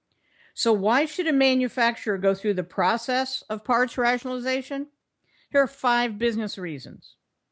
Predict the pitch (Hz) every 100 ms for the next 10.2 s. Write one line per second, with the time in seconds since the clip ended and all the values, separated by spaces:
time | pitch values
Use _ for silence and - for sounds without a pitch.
0 | _ _ _ _ 208 233 320 359 - 254
1 | - 262 254 240 202 185 202 233 - 196
2 | 156 156 165 - 190 190 - 202 - 302
3 | 294 185 160 156 180 202 208 202 254 262
4 | 240 190 170 160 170 160 185 160 208 196
5 | - 135 80 - _ _ _ _ _ _
6 | _ _ _ 226 240 285 302 294 294 277
7 | 262 226 226 220 196 202 - 254 262 180
8 | 170 190 208 208 226 202 185 185 - -
9 | 190 180 - 220 233 214 175 165 147 123
10 | - -